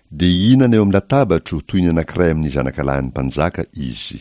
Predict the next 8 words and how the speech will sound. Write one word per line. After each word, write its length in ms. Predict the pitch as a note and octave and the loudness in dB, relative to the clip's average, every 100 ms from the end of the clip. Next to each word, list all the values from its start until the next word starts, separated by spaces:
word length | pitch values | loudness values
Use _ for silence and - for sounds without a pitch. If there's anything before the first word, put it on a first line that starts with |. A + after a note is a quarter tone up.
| - _ _ _ _ _ _ - | -20 _ _ _ _ _ _ 2
Ary 200 | G2 G#2 | 2 4
Mefiboseta 800 | A#2 A2+ F2+ F2+ - C#3 B2 G2+ | 0 0 0 0 2 0 2 2
nananjanaka 720 | F2 D#2+ D2 E2 C#2+ D2 D2 | 2 0 0 -2 -2 -2 -2
lahy 240 | C#2 C#2+ | -2 -4
tanora, 600 | - D2 F#2+ B2+ F2 C2 - _ _ _ _ | -4 -4 -2 0 -2 -4 -12 _ _ _ _
Mika 420 | C#2+ C#2+ A2 A2+ | -4 0 0 0
no 120 | E2 C#2 | -2 -2
anarany. 560 | C2 D#2 D2 B1 B1+ | -2 -2 -2 -8 -12